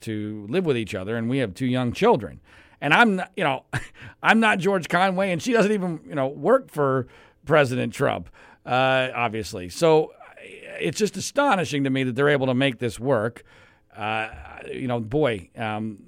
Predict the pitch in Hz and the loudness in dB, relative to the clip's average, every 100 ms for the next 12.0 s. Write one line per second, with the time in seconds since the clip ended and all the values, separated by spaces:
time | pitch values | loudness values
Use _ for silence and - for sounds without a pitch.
0 | - 123 110 104 135 120 147 170 - 156 | -14 -8 -6 -4 -6 -2 -2 0 0 2
1 | 147 135 127 139 131 104 123 131 110 107 | 4 4 2 0 0 -4 -2 -2 -2 -6
2 | 110 101 123 104 110 107 107 113 104 95 | -8 -6 -4 -4 -4 -6 -8 -8 -8 -6
3 | - 160 135 127 107 92 - 160 131 104 | 0 2 0 -4 -6 -8 -4 0 0 -2
4 | - - - 147 226 254 180 156 170 135 | -10 -20 -6 0 6 6 6 4 4 2
5 | 131 123 117 160 147 - 139 131 110 101 | -2 -2 -2 0 -2 0 0 0 -2 -2
6 | 117 104 92 104 104 104 - _ _ 135 | -2 -2 -4 -4 -2 -4 -8 _ _ -2
7 | 135 170 139 143 131 113 110 98 71 - | 4 4 2 -4 -4 -6 -6 -6 -8 -18
8 | - - - _ - 127 127 127 123 123 | -20 -20 -20 _ -4 0 2 2 0 -2
9 | 113 123 - 120 117 101 117 117 175 160 | -4 -8 -10 -4 -4 -2 -2 2 2 2
10 | - _ - 127 104 151 123 139 - 160 | -4 _ -10 -8 -6 -6 -2 -2 -2 0
11 | 156 143 120 123 117 110 120 113 110 | 2 0 0 -2 -2 -4 -4 -4 -6